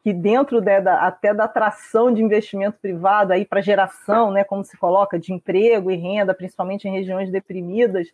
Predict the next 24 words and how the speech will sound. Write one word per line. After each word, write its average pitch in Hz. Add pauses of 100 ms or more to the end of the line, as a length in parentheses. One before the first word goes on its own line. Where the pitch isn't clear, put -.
(340)
eu 185
acho 226
que 247
ainda 233
coloca 240
mais, 233 (540)
é, 190
lenha 240
nessa 254
fogueira 226
de, 202
de 170
criação 202
de 196
enclaves 190
ou 202
até 202
de 226 (240)
riqueza, 233 (520)
gerando, 240
na 233
verdade, 214
mais 220
a-, 226